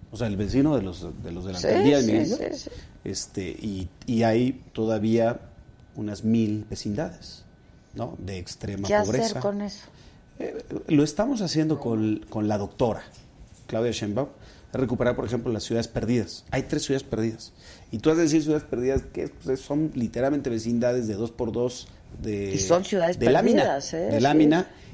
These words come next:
Speaker 1: donde hay narcomenudeo. Y es un punto de subsistencia de mucha violencia. Eh,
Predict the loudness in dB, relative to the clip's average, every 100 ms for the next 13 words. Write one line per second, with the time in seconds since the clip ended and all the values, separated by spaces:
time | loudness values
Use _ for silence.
0 | -18 -20 -20 -20 -20 -10 -4 2 2 4
1 | 2 2 0 -4 -10 -10 -14 -20 -20 -20
2 | -20 -18 -20 -20 -20 -10 -4 0 2 2
3 | 0 0 0 0 -2 -4 -10 -8 -4 -2
4 | -2 -2 -4 -6 -20 -14 -8 2 2 4
5 | 2 0 -2 -6 -6 -6 -8 -12 -20 -20
6 | -20 -20 -20 -20 -16 -6 -2 0 0 -2